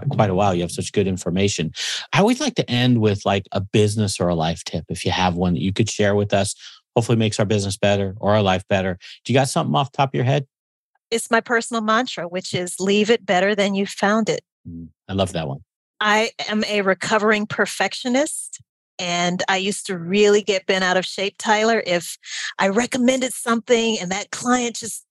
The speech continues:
Speaker 2: didn't do it. And I would, I would really internalize that. And I had to let that go and instead start asking myself,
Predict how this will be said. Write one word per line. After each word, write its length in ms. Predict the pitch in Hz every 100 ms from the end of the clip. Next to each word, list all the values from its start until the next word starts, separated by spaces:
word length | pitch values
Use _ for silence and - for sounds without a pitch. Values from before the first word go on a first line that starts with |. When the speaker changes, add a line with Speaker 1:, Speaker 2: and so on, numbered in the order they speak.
| -
Speaker 2:
didn't 360 | 370 - 302 220
do 240 | 294 277
it. 120 | 269
And 100 | 240
I 100 | 233
would, 140 | 233 226
I 100 | 233
would 320 | 240 214 202
really 360 | 262 302 294 254
internalize 680 | 240 254 262 262 190 185 175
that. 200 | 180 175
And 80 | 180
I 60 | 190
had 260 | 214 277
to 140 | - 254
let 280 | 202 214 220
that 200 | 214 185 _
go 380 | 180 165 135 151 _ _ _ - - _ _
and 100 | -
instead 480 | 220 214 - 262 269
start 280 | - 233 202
asking 420 | 196 226 - 202
myself, 640 | 170 160 - 175 160 151